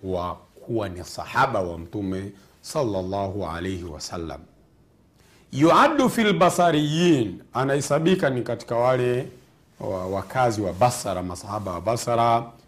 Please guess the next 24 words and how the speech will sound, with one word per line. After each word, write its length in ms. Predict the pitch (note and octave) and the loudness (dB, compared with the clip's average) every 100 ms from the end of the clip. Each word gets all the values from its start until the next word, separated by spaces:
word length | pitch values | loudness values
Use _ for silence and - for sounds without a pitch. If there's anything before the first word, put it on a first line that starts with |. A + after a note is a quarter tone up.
| _ _ _ - | _ _ _ -10
Na 480 | F#2+ F#2+ F#2 F2+ | -6 -4 -4 2
rawa 500 | A#2 F3+ C#3+ B2+ A#2 | 6 8 8 8 8
anhu 600 | E3+ F3 C#3 B2 A#2+ B2 - | 6 6 4 2 2 0 -2
ibnuhu 600 | G3 C#3+ A#2+ A2+ G2+ G2 | 0 2 2 0 -2 -6
Sinan, 680 | - G#2 G#2+ A#2+ A#2 A2+ G#2+ - _ _ _ _ _ _ - | -8 -6 -4 -2 0 -2 -4 -12 _ _ _ _ _ _ -4
miongoni 520 | G#2+ A2+ A#2 D3+ C#3 | 0 2 2 2 2
mwa 140 | A#2 | 4
watu 280 | A#2+ C#3 C3+ | 4 4 2
waliopokea 720 | A2+ B2 C3+ C3 G#2 - G#2 | 2 2 0 0 -4 -2 0
hadithi 400 | G2 B2 C#3 C3 | 0 -2 -4 -4
kutoka 400 | G#2 F#2 B2+ B2 | -10 -6 -6 -6
kwa 180 | F#2 - | -10 -12
Salama 460 | - E3 B2 G#2+ F#2+ | -4 0 0 0 -4
bin 180 | G2 F#2+ | -4 -4
al-Muhabbaq 640 | F2+ F2 B2+ D3 D3+ D3+ - - _ _ _ _ _ - | -6 -6 -4 2 4 4 0 -18 _ _ _ _ _ -6
ni 200 | G2 G2+ | -2 0
mwanawe 840 | G2 F#2+ G2 A#2+ A#2 G#2+ G#2 G#2 - | 0 0 0 0 2 2 2 -2 -6
ambaye 300 | F#2+ G2+ G2 | -2 0 0
anaitwa 480 | F2+ F#2 G2 F#2+ D#2+ | -2 -6 -6 -10 -10
Sinanu 800 | - F2+ F2+ G#2 G#2 G2+ G2 G2 - - | -12 -12 -10 -6 -4 -4 -6 -8 -20 -12
ibn 360 | G2+ F#2 F2 E2+ | -10 -6 -6 -8
Salama 560 | - G2 F#2+ F#2 F2+ - | -8 -6 -6 -6 -8 -8
ibn 240 | B2 A2 F2 | -6 -6 -6
al-Muhabbaq. 580 | D#2 D2 - E2 D2+ | -10 -14 -14 -16 -18